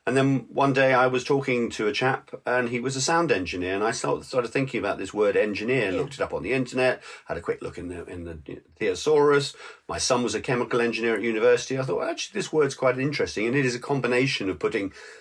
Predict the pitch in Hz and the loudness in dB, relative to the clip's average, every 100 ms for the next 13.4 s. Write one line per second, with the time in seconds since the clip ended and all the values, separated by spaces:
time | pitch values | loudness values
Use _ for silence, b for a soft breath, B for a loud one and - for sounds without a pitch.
0 | B B - 139 127 139 139 123 117 110 | B B 0 0 2 4 4 4 0 0
1 | 117 131 98 - - 110 104 - 117 104 | 4 4 2 -4 -2 -2 -2 -2 0 2
2 | 107 98 101 98 - 95 92 - 110 - | 0 -2 -4 -4 -4 -2 -4 0 0 0
3 | - 82 98 92 98 90 104 113 98 107 | -4 -4 -2 0 -2 -4 -2 -2 -2 -2
4 | 110 80 78 87 113 104 104 104 98 82 | -2 -4 -6 -6 -4 -2 0 2 2 0
5 | 85 - 110 - 113 98 110 101 90 78 | -4 -4 -4 -4 -4 -2 -2 -2 -4 -6
6 | 76 B B B - 139 131 127 - 113 | -10 B B B -2 4 6 4 0 -2
7 | - 127 131 143 139 139 123 120 - 127 | 0 0 2 0 0 -2 0 0 0 -4
8 | 135 123 123 139 - 67 92 104 101 95 | -2 -2 2 2 2 -4 0 0 2 0
9 | 95 B B B 95 92 101 98 98 - | -2 B B B -6 -4 -2 -4 -4 -8
10 | 98 92 107 95 92 92 92 92 92 - | -8 -6 -4 -4 -4 -2 0 0 0 -2
11 | - 101 107 117 - 87 85 101 92 - | -2 0 2 2 -2 -6 -6 -6 -4 -4
12 | 90 - - B B B - 85 - 135 | -4 -6 -14 B B B -12 -4 0 0
13 | 123 - 80 | -2 -4 -8